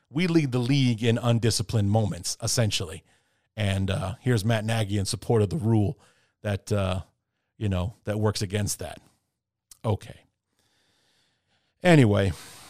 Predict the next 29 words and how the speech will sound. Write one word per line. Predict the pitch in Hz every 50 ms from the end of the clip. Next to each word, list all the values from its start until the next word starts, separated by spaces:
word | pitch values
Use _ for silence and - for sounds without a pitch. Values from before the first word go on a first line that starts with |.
| - - - - - -
finally, | - - - 170 170 160 147 139 135 127 101
let's | 123 139 131 -
go | - 147
ahead | 139 143 131
and | 120 123
wrap | 127 131 127 123 -
this | - 127 107 - -
thing | - 123 120 120
up. | 120 120 113 - _ _ _ _ _ _ _ _
Uh, | 107 110 117 117
these | 127 151 139 -
two | - 160 143
things | - - 135 127 123 117 - -
are | 123
kind | 101 - 135 123 117
of | 110 - -
intertwined. | 131 120 113 101 - - - 127 131 131 123 113 104 101 104 110 113 110 _ _ _ _ _ _ _ _
Uh, | - 113 107 107 104 107 107
latest | 110 117 131 143 135 123 -
news | - 131 127 123 117 -
coming | - - 127 123 120
out | 120 120 117
of | 110
Halas | 104 123 120 120 110 -
Hall, | - 123 123 120
the | 110
Bears | 95 104 123 127 127 117 -
have | 113 98
signed, | - - 131 120 123 123 120 117 117 101